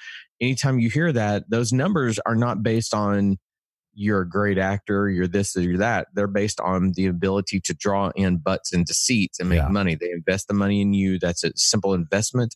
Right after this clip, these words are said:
Speaker 1: and then they make the money back. So it says that his movies are making money.
Speaker 2: Yeah, if he's
Speaker 1: And I
Speaker 2: pulling
Speaker 1: don't
Speaker 2: it,
Speaker 1: get
Speaker 2: if
Speaker 1: it.
Speaker 2: he's pulling in that number, then the movies that he's making are pulling in,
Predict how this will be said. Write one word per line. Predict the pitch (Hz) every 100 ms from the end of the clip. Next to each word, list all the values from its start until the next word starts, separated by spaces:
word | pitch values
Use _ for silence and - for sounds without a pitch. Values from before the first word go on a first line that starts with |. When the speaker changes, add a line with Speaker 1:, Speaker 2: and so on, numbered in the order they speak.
| -
Speaker 1:
and | 90
then | 87
they | 87
make | 87 85
the | -
money | 87
back. | 87 92
So | - 95
it | 76
says | - 175
that | 143
his | 113 139
movies | 127 123 131 98
are |
making | 92 98 98 82 80 _
money. | 90 98 76 - -
Speaker 2:
Yeah, |
if | 95
he's | 147 123
Speaker 1:
And |
I |
Speaker 2:
pulling | 143 120
Speaker 1:
don't | 120
Speaker 2:
it, |
Speaker 1:
get | -
Speaker 2:
if | 135
Speaker 1:
it. |
Speaker 2:
he's | 160
pulling | - 143
in | 127
that | 117 117
number, | 104 101 92
then | 87 90
the |
movies | 90 98 123 113 90 -
that | 90
he's | 92 85 85
making | 101 101 85 76 71
are | 82
pulling | 78 95 87
in, | 82 80 76